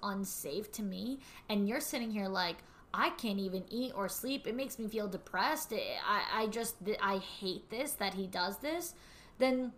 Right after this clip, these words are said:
there needs to be a much bigger conversation to be had of, like, what's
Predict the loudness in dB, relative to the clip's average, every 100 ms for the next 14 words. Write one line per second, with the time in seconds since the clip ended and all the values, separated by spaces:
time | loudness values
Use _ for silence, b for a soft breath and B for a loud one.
0 | -14 -8 0 0 0 -2 0 0 0 0
1 | 0 2 2 0 -4 -4 -2 -2 0 0
2 | 0 0 0 0 -4 -4 -2 -2 2 4
3 | 4 2 0 4 4 4 0 -8 B B
4 | -4 -2 4 4 4 -2